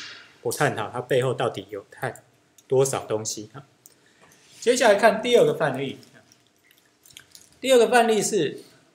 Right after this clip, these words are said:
我们在试着去印出它的路径和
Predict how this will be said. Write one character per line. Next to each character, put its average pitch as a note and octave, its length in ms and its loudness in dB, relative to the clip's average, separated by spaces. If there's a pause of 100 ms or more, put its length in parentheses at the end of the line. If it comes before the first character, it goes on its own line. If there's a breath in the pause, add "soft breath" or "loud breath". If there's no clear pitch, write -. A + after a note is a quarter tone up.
(520)
我 C3 100 -4
们 C3+ 380 -6
在 D#3 500 2
试 - 680 -4
着 A#2+ 380 0 (360)
去 C#3+ 540 -4
印 F3 260 0
出 E3 260 -4
它 D#3+ 260 -2
的 A#2+ 280 -4 (400)
路 G3+ 200 0
径 B2+ 340 -4 (680)
和 D3 460 0